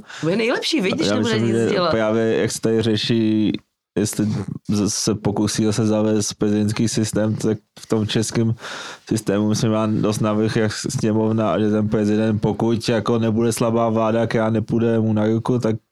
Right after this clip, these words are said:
Speaker 2: nemá šanci vyhrát. A nevím, jako může samozřejmě dělat na schvály, může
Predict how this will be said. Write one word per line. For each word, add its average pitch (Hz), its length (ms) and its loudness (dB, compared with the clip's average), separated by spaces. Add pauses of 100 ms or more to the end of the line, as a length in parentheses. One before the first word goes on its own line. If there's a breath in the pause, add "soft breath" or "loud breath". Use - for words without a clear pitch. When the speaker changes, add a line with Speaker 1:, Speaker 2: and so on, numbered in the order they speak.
(120)
Speaker 2:
nemá 107 420 0
šanci 117 340 0
vyhrát. 120 320 0 (640 loud breath)
A 101 220 0
nevím, 101 400 2
jako 104 440 0 (140)
může 98 300 0
samozřejmě 101 480 0
dělat 101 180 0
na 98 120 0
schvály, 107 460 0
může 98 240 0